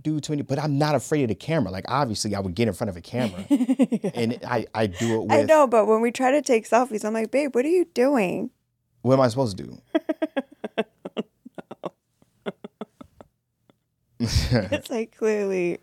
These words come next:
Speaker 2: it's not our thing.
Speaker 1: You, you know why? You know why?
Speaker 2: <laughs>
Speaker 1: Is because I feel like there's always something that, there should be purpose in things.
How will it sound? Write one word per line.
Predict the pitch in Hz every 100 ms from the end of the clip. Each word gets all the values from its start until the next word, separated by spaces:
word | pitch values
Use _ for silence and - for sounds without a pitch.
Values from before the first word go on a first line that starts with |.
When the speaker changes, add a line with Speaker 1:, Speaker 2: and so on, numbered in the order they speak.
| -
Speaker 2:
it's | - 190 -
not | 151 156
our | 147
thing. | 175 - 101 92 -
Speaker 1:
You, | 131 220 -
you | 143
know | 180 160
why? | 143 135 131 123 -
You | 139
know | 123
why? | 117 110 110 110 110 247 -
Speaker 2:
<laughs> | 247
Speaker 1:
Is | 123 110
because | 110 - 123 110 104 95 - _ - - - - - _ -
I | 113 127
feel | - - 135
like | 113 110 107 - _ - 107
there's | 110 113
always | 131 131 120
something | - 120 110 107
that, | 104 - _ _ _ _ _ _ -
there | 139
should | 135 185
be | 165
purpose | - - 127 113 92 - _ _ _ -
in | 104
things. | 85 95 76 62 -